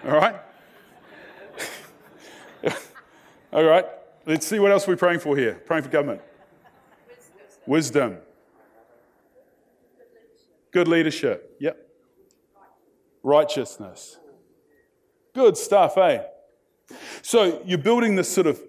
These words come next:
pizza, if you like. But what I'm describing here is people who are contributing to one result. Okay? 'Cause when you're praying together, it can be very easy to babble.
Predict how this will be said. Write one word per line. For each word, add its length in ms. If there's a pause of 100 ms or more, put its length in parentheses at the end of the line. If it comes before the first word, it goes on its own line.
(180)
pizza, 420
if 140
you 80
like. 280 (520)
But 100
what 180
I'm 80
describing 500
here 260
is 200
people 440
who 220
are 60
contributing 720 (320)
to 100
one 560 (240)
result. 640 (1120)
Okay? 300 (1040)
'Cause 160
when 240
you're 80
praying 380
together, 520 (300)
it 120
can 160
be 120
very 260
easy 320
to 80
babble. 400